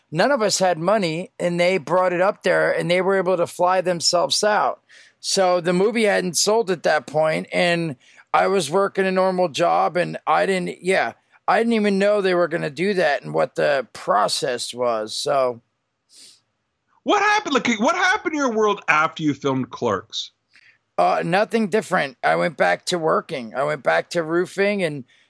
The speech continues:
Speaker 1: and, uh, worked every day and, and, um, lived at my, this guy's house that was my boss and one of my good friends, Brian Kelly, who's a good friend of mine still. And, um, yeah, I mean, look, we, uh,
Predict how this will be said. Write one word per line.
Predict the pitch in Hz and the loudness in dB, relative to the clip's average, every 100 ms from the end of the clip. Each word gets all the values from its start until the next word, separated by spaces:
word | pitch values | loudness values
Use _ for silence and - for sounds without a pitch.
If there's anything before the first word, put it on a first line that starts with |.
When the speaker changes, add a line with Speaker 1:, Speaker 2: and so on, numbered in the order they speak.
| _ - | _ -2
Speaker 1:
and, | 156 151 | 0 2
uh, | 156 147 143 | 2 2 2
worked | 135 165 180 - | 2 0 0 0
every | 190 175 | 0 0
day | 175 190 196 214 202 | 0 2 2 2 0
and, | 160 147 - - | -2 -8 -14 -6
and, | 143 147 143 | -4 -4 -2
um, | 139 135 131 127 120 113 _ _ - | -2 2 2 0 -2 -10 _ _ -8
lived | 151 180 151 | -2 0 2
at | 180 151 - 120 - 147 | 0 0 -6 -20 -10 -4
my, | 151 143 147 - | 0 0 0 -6
this | 151 143 | -8 -6
guy's | - 151 147 175 - | -2 0 2 0 0
house | 180 180 - | 0 0 0
that | 160 | -2
was | 147 135 | -2 -2
my | 147 | 0
boss | 139 113 139 151 196 - - _ _ _ _ | 0 0 0 2 0 -2 -6 _ _ _ _
and | 156 151 151 | -2 -2 0
one | 160 | 0
of | |
my | 160 156 | 0 -2
good | 131 160 - | -2 -6 -2
friends, | 165 160 131 | -2 -2 -6
Brian | - 151 151 139 | -2 -2 -2 -6
Kelly, | - 160 160 180 196 | -2 0 2 2 0
who's | 165 139 | -2 -4
a | 143 | -8
good | 170 143 | -8 -8
friend | - 160 160 | -4 -4 -2
of | |
mine | 156 151 143 | -4 -4 -6
still. | - 156 160 170 | -6 -2 0 2
And, | 156 135 - - - _ _ - | 0 -6 -14 -20 -20 _ _ -4
um, | 160 156 151 147 139 _ - | 0 0 0 -2 -8 _ -4
yeah, | 175 208 143 | 0 2 2
I | 139 | 0
mean, | 160 160 160 - | -2 -6 -8 -8
look, | 175 185 160 | -2 0 0
we, | 147 160 165 165 | -2 0 0 2
uh, | 160 | 0